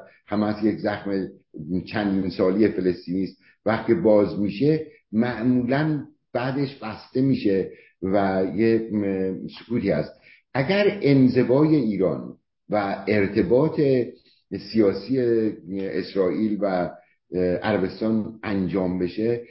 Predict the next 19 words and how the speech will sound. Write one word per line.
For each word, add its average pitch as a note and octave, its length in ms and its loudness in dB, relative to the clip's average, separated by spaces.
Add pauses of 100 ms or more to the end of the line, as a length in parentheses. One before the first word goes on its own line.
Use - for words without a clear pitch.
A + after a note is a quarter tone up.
(220)
تغییر A2 540 -2
بسیار، A2+ 640 0
بسیار A2 460 -2
بزرگی G2+ 420 -4
است - 220 -10 (340)
که G2 140 0
نهایتاً، G#2 840 2 (380)
اه، F#2+ 720 0
باعث G#2 480 2
فراموشی G#2 1080 0 (440)
این C3 220 0
مسئله G#2+ 520 -2
در G2 220 0
ذهن G#2 540 -2 (340)
آمریکایی F#2+ 580 0
در F#2+ 220 0
مورد، F2+ 400 -2
در F2 240 -4
تاثیر F2+ 680 0